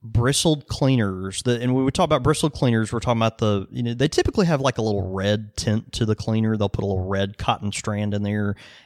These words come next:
And then, and then they also have the metal pieces inside the cleaner that's,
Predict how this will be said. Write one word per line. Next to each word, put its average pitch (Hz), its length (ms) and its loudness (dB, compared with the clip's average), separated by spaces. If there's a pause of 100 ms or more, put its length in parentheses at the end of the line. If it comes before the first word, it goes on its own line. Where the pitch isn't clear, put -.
(100)
And 123 160 0
then, 117 380 2
and 120 160 0
then 117 80 2
they 113 100 2
also 117 360 0
have 104 320 -2
the 110 80 0
metal 107 560 0 (100)
pieces 104 500 -4
inside 110 580 0
the 98 80 -2
cleaner 98 440 -2
that's, - 320 -6